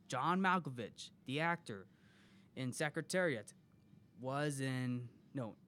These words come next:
not was in, I mean, yes, he was in Secretariat, but he did go to Eastern Illinois University. I think he went there for about a semester, I think. Uh, I don't, I don't know, but, eh,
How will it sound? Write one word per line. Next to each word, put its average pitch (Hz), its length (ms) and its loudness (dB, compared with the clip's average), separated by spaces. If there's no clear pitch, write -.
not 120 140 -6
was 107 180 -8
in, 104 200 -10
I 135 60 -2
mean, 143 160 2
yes, 123 180 -2
he 156 80 -2
was 143 220 0
in 127 80 -4
Secretariat, 131 480 -4
but 131 120 0
he 151 180 -4
did 147 280 2
go 139 240 4
to 123 240 -2
Eastern 139 440 0
Illinois 123 320 0
University. 113 720 -4
I 127 80 -6
think 226 160 -6
he 247 100 0
went 170 220 0
there 175 180 2
for 147 280 -2
about 135 340 -2
a 113 280 -4
semester, 110 840 -8
I 90 100 -10
think. 92 260 -14
Uh, - 60 -6
I 135 400 0
don't, 131 100 -2
I 131 40 0
don't 123 80 -2
know, 107 140 -6
but, 151 200 2
eh, 147 140 -2